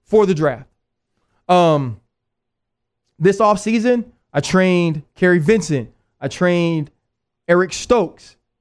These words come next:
I trained Richard LeCounte, uh,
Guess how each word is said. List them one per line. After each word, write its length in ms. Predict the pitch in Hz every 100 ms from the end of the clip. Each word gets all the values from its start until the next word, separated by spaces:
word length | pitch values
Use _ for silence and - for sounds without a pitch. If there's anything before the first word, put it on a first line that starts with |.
| -
I 120 | 147
trained 580 | - 185 185 175 170 147
Richard 280 | 170 185 170
LeCounte, 480 | 160 208 220 143 - _ _ _ -
uh, 600 | 156 160 156 151 147